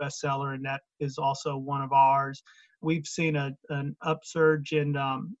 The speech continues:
Where the Crawdads Sing, which, of course, has been a bestseller for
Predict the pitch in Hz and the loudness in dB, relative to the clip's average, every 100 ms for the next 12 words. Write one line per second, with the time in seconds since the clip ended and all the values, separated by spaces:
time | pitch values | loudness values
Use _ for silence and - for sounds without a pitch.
0 | - 156 156 147 180 170 147 131 139 - | -8 2 2 4 4 4 4 -2 -6 -6
1 | 131 123 147 139 - - 151 - 143 139 | -6 -4 -6 -8 -10 -10 -10 -4 -4 -4
2 | 143 135 214 170 160 151 180 165 156 156 | -2 6 6 6 2 4 4 4 4 2
3 | 147 | 2